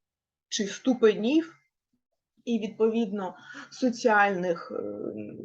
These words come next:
скажімо, це навіть не так, от як в нас є оці категорії інвалідності, так, от, е,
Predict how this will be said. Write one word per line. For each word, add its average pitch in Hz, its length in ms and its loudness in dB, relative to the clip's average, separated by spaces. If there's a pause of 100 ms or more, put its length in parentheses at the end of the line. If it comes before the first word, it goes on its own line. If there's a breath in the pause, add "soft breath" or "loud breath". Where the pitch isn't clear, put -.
скажімо, 175 440 0
це 233 260 6
навіть 233 340 6
не 240 100 4
так, 403 260 2
от 247 140 0
як 208 220 4
в 180 240 -4
нас 208 340 0 (340 loud breath)
є 196 280 -2
оці 185 280 -2
категорії 226 920 4
інвалідності, 180 840 2
так, 254 280 2
от, 175 200 -2
е, - 340 0